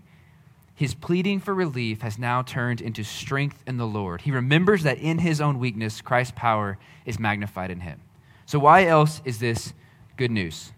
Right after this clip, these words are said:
First, when we are weak, then he's strong in us. Next, we see that God is sovereign over suffering and hardships. Whether he allows something to happen or he's actively involved, nothing gets to us apart from his sovereign rule and reign.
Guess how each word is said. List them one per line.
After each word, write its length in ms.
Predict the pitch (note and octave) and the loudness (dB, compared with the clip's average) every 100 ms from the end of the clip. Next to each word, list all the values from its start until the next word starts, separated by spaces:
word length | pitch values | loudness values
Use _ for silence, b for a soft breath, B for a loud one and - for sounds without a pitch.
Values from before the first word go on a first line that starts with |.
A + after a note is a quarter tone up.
| _ | _
First, 360 | D#3 E3+ E3 | 4 4 4
when 140 | D3+ C3 | -2 0
we 120 | D3 | 2
are 100 | F3 | 4
weak, 440 | D#3+ D3+ E3+ - - | 4 2 0 -8 -8
then 100 | C3 | -4
he's 140 | C#3+ | -2
strong 460 | B2+ - C3+ C3 C#3+ | -4 -2 0 0 -2
in 140 | D3 | -2
us. 420 | D3 A#2 D3+ - - _ _ _ _ - - _ | 2 2 0 -8 -18 _ _ _ _ -20 -20 _
Next, 360 | A#2+ C#3 D3+ - | 2 4 4 0
we 80 | C3+ | -2
see 180 | - | -2
that 140 | C3+ A#2 | -2 2
God 160 | B2+ | 2
is 80 | B2 | 0
sovereign 600 | - - C#3+ D#3 E3 F3 | -4 4 6 8 6 2
over 240 | D3 D3 C3 | 0 0 -2
suffering 720 | - - D3 D3+ C#3+ C3+ B2+ b b - | -4 0 0 2 -4 -4 -8 b b -8
and 120 | A#2+ | -2
hardships. 680 | - A#2+ A2+ G2+ D#2 - - b b b b _ | 2 2 0 -6 -8 -16 -20 b b b b _
Whether 180 | D3 D#3 | 0 2
he 140 | D#3 | 2
allows 400 | C3+ C3 C3+ G3+ | 4 8 8 8
something 260 | - F#3 F3 | 4 -4 -2
to 60 | |
happen 380 | D3 D#3 D#3 D#3 | 2 4 4 2
or 60 | A#2+ | -4
he's 120 | A#2+ - | -4 0
actively 580 | C3 D3+ D#3+ D3+ D3+ | 0 2 -2 -2 -2
involved, 680 | B2 A#2 A2 B2 A2 G2+ A2+ b b - | -2 -6 0 2 4 0 -4 b b 0
nothing 540 | D3 E3+ - A3+ G#3 | 8 8 8 0 2
gets 240 | F#3 F#3+ | 2 2
to 180 | - D#3+ | -2 2
us 200 | C3+ B2+ | 2 2
apart 580 | B2 B2 D3+ C#3 A2 - b b b b | -2 -2 4 4 2 -6 b b b b
from 120 | - C3+ | -8 -2
his 240 | D#3+ D#3 | -2 0
sovereign 580 | - C#3+ C3+ C3+ C3 B2 | 4 6 6 0 -4 -4
rule 360 | B2 A#2+ A#2+ - | -4 -2 -2 -4
and 160 | G#2 | -6
reign. 360 | G2 G2 E2+ D#2+ | -4 -4 -6 -10